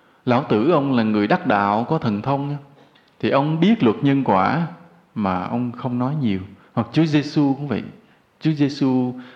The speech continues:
cũng nói về luật nhân quả không kỹ lắm. Thì tôi nhiều khi tôi hơi, hơi thắc mắc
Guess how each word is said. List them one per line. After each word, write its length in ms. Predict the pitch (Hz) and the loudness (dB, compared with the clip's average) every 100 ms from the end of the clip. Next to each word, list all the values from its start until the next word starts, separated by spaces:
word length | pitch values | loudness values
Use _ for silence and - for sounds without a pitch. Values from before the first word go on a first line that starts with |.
| _ | _
cũng 180 | - 127 | -2 2
nói 160 | 147 170 | 2 2
về 120 | 110 | 0
luật 180 | 98 95 | 0 0
nhân 160 | 127 123 | 0 0
quả 260 | 117 92 127 | 0 -2 -2
không 260 | - 131 - | -2 -2 0
kỹ 240 | 107 95 | -2 -2
lắm. 160 | 156 190 - - _ _ _ _ | -4 -8 -12 -20 _ _ _ _
Thì 60 | - | -8
tôi 200 | 143 139 | -4 -4
nhiều 300 | 127 110 98 | 0 2 0
khi 100 | 135 | -2
tôi 160 | 135 139 | -6 -4
hơi, 360 | 135 131 131 131 | -2 -4 -4 -4
hơi 120 | 139 | -4
thắc 240 | 170 - | -6 -2
mắc 140 | 202 | -2